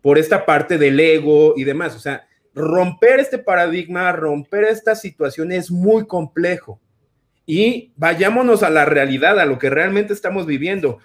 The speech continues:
O sea, en las escuelas, si tú propones una idea, no sale, por eso yo le llamo profetrol, pero a lo mejor el término es incorrecto. No sale el maestro grillero o el que to-, de todo se queja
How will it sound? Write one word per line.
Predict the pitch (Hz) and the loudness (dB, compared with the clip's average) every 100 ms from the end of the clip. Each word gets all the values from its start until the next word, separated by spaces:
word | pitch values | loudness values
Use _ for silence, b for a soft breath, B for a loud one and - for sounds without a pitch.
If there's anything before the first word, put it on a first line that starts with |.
| b | b
O | 139 | -8
sea, | 147 156 151 | -2 -2 -2
en | 160 | -2
las | 156 | -2
escuelas, | 180 - 302 330 349 370 - _ _ _ _ | -4 -4 -2 0 0 -4 -12 _ _ _ _
si | - 202 | -10 -6
tú | 285 285 | -6 -2
propones | 277 269 247 240 | -2 0 0 0
una | 233 220 | -2 -2
idea, | 190 214 247 - - | 0 0 0 -6 -8
no | 175 233 | 0 0
sale, | 269 262 254 247 | 0 0 0 0
por | - - | -2 -4
eso | 202 | -2
yo | 226 226 | 2 4
le | 220 | 4
llamo | 208 214 220 | 2 0 0
profetrol, | 165 156 131 160 160 | -2 -2 -2 0 0
pero | 156 143 | 2 0
a | |
lo | 156 | 0
mejor | 156 196 220 - b b | -2 2 0 0 b b
el | 160 160 | -4 0
término | 208 220 196 | 0 0 -4
es | 190 | -4
incorrecto. | 214 202 147 170 180 - 110 B - | -8 -2 0 0 -4 -6 -10 B -2
No | 220 | 0
sale | 262 262 | 2 0
el | 240 | 0
maestro | 214 226 233 | -2 0 -2
grillero | 160 143 202 226 196 | -2 0 4 6 6
o | |
el | 165 | 4
que | 160 | 0
to-, | 151 233 175 | 2 2 2
de | 175 | 0
todo | 240 294 | 0 0
se | 220 | -4
queja | - 202 202 359 | -2 -2 -2 -10